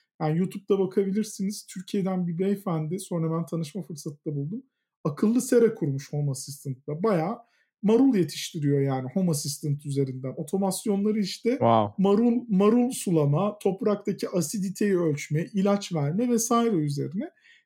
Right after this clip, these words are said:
Speaker 1: Yani, çok farklı yerlerde çok farklı şeyler uygulanabilir ve çok yaratıcı şeyler çıkabilir. Ama dediğim gibi, yani, bunlara bakılabilir. Ben bir de, hani, sosyal medyada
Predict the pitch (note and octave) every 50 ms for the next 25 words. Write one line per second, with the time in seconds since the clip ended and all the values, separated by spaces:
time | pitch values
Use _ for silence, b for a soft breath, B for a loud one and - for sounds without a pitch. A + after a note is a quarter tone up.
0 | b - E3+ E3+ E3 D3 - - E4 - - - - B3 A#3 A#3 - - C#4+ C4+
1 | C4 G3+ E3+ E3+ E3+ E3+ E3 F3 F#3 B3+ - - B3 A#3+ _ - G3 G3 G3 -
2 | G#3+ - - G#3+ F3 D#3+ F3 E3 E3 E3 F#3 F3+ F3+ F3 E3 F#3 F#3+ F#3+ F#3+ G3
3 | G3 G3 G#3+ C#4 D#4+ - - _ _ _ _ _ _ _ _ - A3+ A3 - C4
4 | G#3 G#3+ G#3 G3 G3+ G3 - A3 G#3+ A3 G#3 - G3 D#3+ D3+ C#3+ C#3 C#3 - -
5 | - - D#3 A3+ C#4 F#4+ F4 C4+ A#3+ A#3+ C4+ C4 A#3+ B3+ A#3+ G3 D#3+ D3+ D#3+ D#3
6 | D#3 F#3+ A#3+ A#3+ B3 B3 B3 A#3+ A#3 A#3 G3+ - - - E3 D3 D3 D#3 G#3 D4+
7 | C#4+ _ _ _ _ _ _ _ - B3+ A3+ A#3 A#3+ G#3+ B3 B3 B3 C4 A#3+ A3
8 | A3 G#3+ A3 - - - A3 - - A3+ G#3+ G#3 G#3 G#3 G3+ F#3+ G3+ F#3+ F#3+ G3
9 | G3 G3 G3+ -